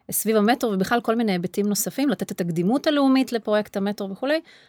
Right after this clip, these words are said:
החלק הראשון, הם מעבירים אותו ב-, בחלקים, החלק הראשון עבר, אה, לפני כשנתיים, ועכשיו דנים ב-, בחלק השני, של כל הנושא של המוע-, מועצת המטרו המאסדרת, וכל מיני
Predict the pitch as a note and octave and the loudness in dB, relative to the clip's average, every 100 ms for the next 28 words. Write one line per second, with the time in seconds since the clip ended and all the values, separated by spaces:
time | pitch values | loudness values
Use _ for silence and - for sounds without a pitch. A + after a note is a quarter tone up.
0 | - - B3 B3 G3+ F#3+ A#3 G3+ F3+ G3+ | -6 2 4 4 2 0 2 0 0 0
1 | A3+ G#3+ F3 - E3+ E3+ - F3 G3 F4+ | -2 -2 -6 -4 -4 -4 -4 -6 -6 -6
2 | D#4 G#3 G#3 F#3+ F#3 G3 F3+ F#3+ F3+ F3 | -4 -2 -4 -4 -4 -2 0 0 -2 -6
3 | _ _ _ _ - F3 E3+ F#3+ F#3+ F#3+ | _ _ _ _ -8 -6 -6 -2 0 0
4 | - F3 G3 E3+ A3+ C4+ F4 F#4 A#3 F3+ | -2 -4 -4 -6 -4 -2 0 -2 0 -2
5 | - G3+ F#3+ F#3 F3+ F#3 F#3 F3 E3+ D#3+ | 0 -2 0 -2 0 0 0 -2 -4 -6
6 | - F3+ F3 - F#3+ D4 D4 F3+ - F#3 | -6 -6 -4 -6 -4 -4 -4 -6 -4 -4
7 | F3+ - - F3+ E3+ F3 F#3 G3 G3 F#3 | -4 -4 -4 -4 -4 -4 -2 -4 -4 -6
8 | F3+ F3+ F3 F3 G#3 C4 C#4+ C4 A#3 F3+ | -4 -2 -2 -2 0 4 4 4 0 -2
9 | F#3+ G3 F#3+ | -4 -2 0